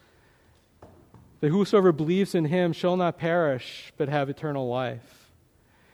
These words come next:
And God, as we think about that sacrifice and the deep mercy that you have and the love that you have for us, let that not bounce off our hearts, but let that sink in and motivate us.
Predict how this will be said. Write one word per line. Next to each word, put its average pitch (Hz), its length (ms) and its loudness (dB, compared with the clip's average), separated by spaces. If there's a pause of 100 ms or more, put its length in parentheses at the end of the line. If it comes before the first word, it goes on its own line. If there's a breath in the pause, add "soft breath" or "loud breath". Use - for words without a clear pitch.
(520 soft breath)
And 151 80 0
God, 175 220 6
as 196 160 4
we 185 80 2
think 202 240 2
about 180 260 8
that 185 160 4
sacrifice 165 600 0
and 165 100 2
the 156 60 2
deep 185 220 0
mercy 185 540 2
that 170 160 2
you 170 120 2
have 170 180 6
and 151 100 0
the 147 40 2
love 160 240 4
that 175 100 0
you 165 120 2
have 160 180 4
for 139 180 -2
us, - 300 -6 (840 soft breath)
let 175 140 2
that 190 160 4
not 190 300 0
bounce 180 340 4
off 165 220 6
our 147 140 8
hearts, 139 440 2
but - 180 -8
let 170 200 4
that 156 160 0
sink 180 340 0
in 160 160 2
and 139 240 0
motivate 147 640 4
us. - 460 -10